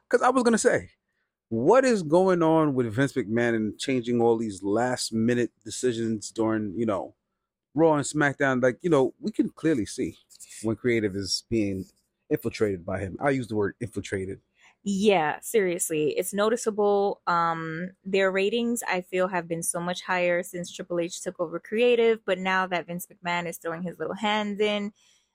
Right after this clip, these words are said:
Speaker 2: I feel like it's not gonna last too long. I mean, what's keeping it going is the, the, the s-,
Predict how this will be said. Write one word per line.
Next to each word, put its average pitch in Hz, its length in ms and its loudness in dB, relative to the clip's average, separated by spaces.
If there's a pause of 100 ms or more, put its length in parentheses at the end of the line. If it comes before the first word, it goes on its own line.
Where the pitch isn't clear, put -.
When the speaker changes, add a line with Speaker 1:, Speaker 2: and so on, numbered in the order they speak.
(140)
Speaker 2:
I 175 240 0
feel 185 300 -2
like 170 200 0
it's - 180 -6
not 226 140 -2
gonna 294 180 -4
last 277 360 0
too 190 100 -2
long. 156 300 -4
I 165 80 -2
mean, 175 440 -6 (260)
what's 214 300 -2
keeping 285 220 -4
it 277 120 0
going 220 320 0
is 202 160 -6
the, 175 420 0 (100)
the, 180 320 2 (880)
the 190 180 4
s-, - 180 -4